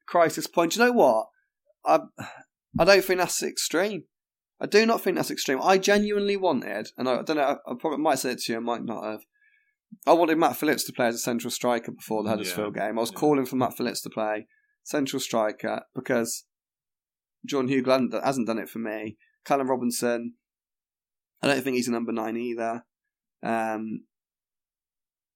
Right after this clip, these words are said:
Speaker 1: and, or, uh, and when he has played his best for us, Hugill, for me,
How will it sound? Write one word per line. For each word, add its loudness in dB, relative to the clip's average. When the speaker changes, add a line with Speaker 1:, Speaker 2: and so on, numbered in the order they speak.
Speaker 1:
and, -2
or, -2
uh, -4
and 0
when 2
he 2
has 6
played 0
his -2
best -2
for -6
us, -6
Hugill, -2
for -8
me, -4